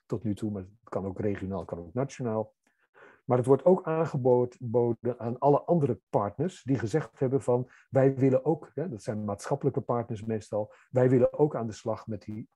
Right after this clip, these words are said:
met die uitkomsten van dat G duizend-proces. En daarmee kunnen we de impact van, eh,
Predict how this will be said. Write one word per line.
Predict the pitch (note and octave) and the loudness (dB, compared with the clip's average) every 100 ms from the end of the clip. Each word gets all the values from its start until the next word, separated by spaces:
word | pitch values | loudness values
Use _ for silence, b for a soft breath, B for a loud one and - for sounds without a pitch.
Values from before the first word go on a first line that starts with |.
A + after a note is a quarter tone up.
| _ | _
met | - G#2+ - | -12 -12 -10
die | A2 _ - | -14 _ -2
uitkomsten | C#3 D3 - C3+ A#2+ - B2+ - | -2 -2 -4 -4 -4 -8 -8 -10
van | - F#2 F#2 _ | -10 -10 -10 _
dat | - F2+ - _ | -10 -10 -12 _
G | - F#2 | -10 -6
duizend-proces. | F#2 F2+ E2+ D#2 - - - - b b b b | -6 -8 -16 -18 -18 -18 -18 -20 b b b b
En | A2 | 0
daarmee | A2 A#2+ B2+ C#3+ | 2 4 4 2
kunnen | D3 B2+ | 2 0
we | A#2 | 2
de | A2+ | 2
impact | C3+ C3 A#2+ - - - | 0 0 0 -2 -20 -6
van, | A2+ G2+ G#2 b b - | -4 -4 -6 b b -14
eh, | A2 B2 | -12 -8